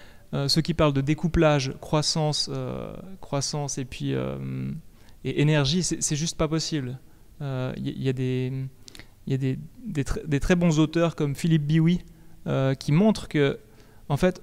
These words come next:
on, on va pas pouvoir se passer des ressources. On va prendre plus de terres rares, on va vouloir,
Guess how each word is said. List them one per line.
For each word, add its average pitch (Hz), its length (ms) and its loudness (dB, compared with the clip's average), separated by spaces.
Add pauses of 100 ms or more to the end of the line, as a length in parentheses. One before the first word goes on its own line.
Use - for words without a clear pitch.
(280)
on, 151 140 2 (100)
on 147 80 0
va 143 120 2
pas 185 160 2
pouvoir 165 260 0
se - 120 -2
passer - 360 2
des 151 100 2
ressources. - 580 -4 (440)
On 139 60 -6
va 123 80 -2
prendre 131 240 -2
plus 143 160 -4
de 151 80 0
terres 147 280 0
rares, 175 300 -2 (260)
on 139 60 -4
va 135 120 4
vouloir, 139 400 0